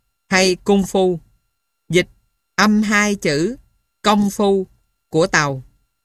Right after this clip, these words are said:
Công phu thì Việt Nam ta ai cũng biết là một nỗ lực, cố gắng trường kỳ, liên tục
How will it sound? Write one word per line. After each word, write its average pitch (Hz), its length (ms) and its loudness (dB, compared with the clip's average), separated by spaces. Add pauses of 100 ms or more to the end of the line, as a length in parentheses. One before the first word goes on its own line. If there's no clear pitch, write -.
(500)
Công 226 240 0
phu 220 260 0
thì 190 160 -4
Việt 160 180 -4
Nam 196 240 -2
ta 180 460 0
ai 180 180 0
cũng 175 240 -6
biết 233 240 0 (420)
là 170 180 0
một 160 220 -4
nỗ 156 200 -2
lực, 190 240 -2 (300)
cố 220 160 0
gắng 226 240 -2
trường 170 260 -2
kỳ, 151 340 -4 (160)
liên 185 220 -2
tục 147 260 -6